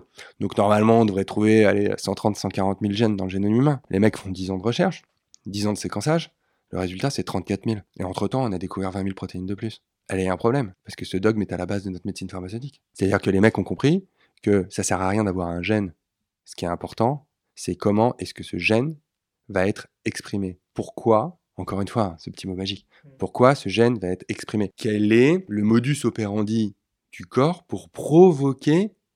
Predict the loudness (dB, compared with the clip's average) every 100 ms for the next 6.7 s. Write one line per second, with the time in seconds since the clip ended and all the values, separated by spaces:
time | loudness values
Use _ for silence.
0 | _ -4 -4 -6 -10 -6 -4 -2 0 0
1 | -2 -6 -8 -6 2 2 2 -2 -8 -8
2 | -6 -4 -6 -10 -14 -12 0 0 0 -6
3 | _ _ _ _ -8 0 2 2 -2 _
4 | -2 -2 -4 -6 -8 -10 -14 -16 -14 -8
5 | -2 -2 -2 -6 -2 -4 -4 -8 -4 0
6 | 2 2 0 0 0 2 0